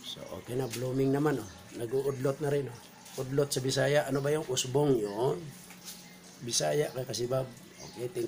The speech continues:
you for watching, guys. Yan ang aking gurame, bigay ni Leo.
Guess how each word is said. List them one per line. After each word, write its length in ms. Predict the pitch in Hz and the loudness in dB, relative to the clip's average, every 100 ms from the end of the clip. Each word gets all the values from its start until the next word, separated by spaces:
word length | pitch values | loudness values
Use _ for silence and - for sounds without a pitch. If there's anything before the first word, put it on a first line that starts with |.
| 127 | -4
you 80 | 123 | -4
for 160 | 117 | -2
watching, 320 | 120 - 113 | -2 -4 -6
guys. 480 | 113 120 117 - - - - - - - - - - - - - - - - - - - - | -4 -2 0 -2 -2 -10 -18 -14 -12 -14 -16 -18 -18 -20 -20 -20 -20 -18 -18 -16 -18 -16 -8
Yan 160 | 113 | -2
ang 160 | 120 123 123 | 0 0 0
aking 480 | 113 123 117 117 110 110 - - - | -2 -2 0 -2 -8 -12 -16 -20 -4
gurame, 480 | 127 135 123 123 113 | 6 10 10 8 4
bigay 400 | 107 110 120 123 | 2 4 6 8
ni 160 | 120 117 | 6 6
Leo. 320 | 117 123 | 4 4